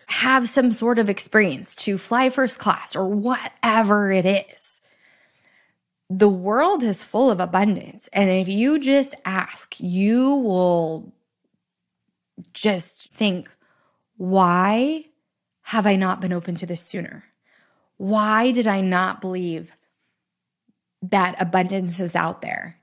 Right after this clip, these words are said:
and that it's for me?" And the more abundance we have, the more we can give back, the more we can help one another. And that is a beautiful thing in and of itself.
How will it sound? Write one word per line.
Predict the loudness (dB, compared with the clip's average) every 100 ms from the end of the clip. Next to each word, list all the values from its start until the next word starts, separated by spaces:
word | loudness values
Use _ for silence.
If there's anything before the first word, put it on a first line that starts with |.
| _
and | 2 2
that | 2
it's | -4 -12
for | -4 -2 0
me?" | -2 -4 -8 -14 -20 -20 _ _ _ _ _ -2
And | 2 2 0 -2 -2
the | 2
more | 2 2 2
abundance | 2 0 0 2 0 -2
we | -4
have, | -2 0 0 -2 -10 _ _ _ _ -2
the | 2
more | 2 2 0
we | -2 -4
can | -4 -2
give | -2 -2
back, | -4 -4 -6 _ -20 _ _ _ _ _ 0
the | 2
more | 2 2 0
we | 0
can | 0 -2
help | -2 -6 -2
one | -2 -2
another. | -2 -4 -8 -12 -14 -18 _ _ _ _ _ _ _ _
And | 2 4
that | 4
is | 2 -2
a |
beautiful | -2 -2 -4 -8
thing | -6 -6 -8
in | -4 -2
and | -2
of | -4
itself. | -8 -12 -14 -14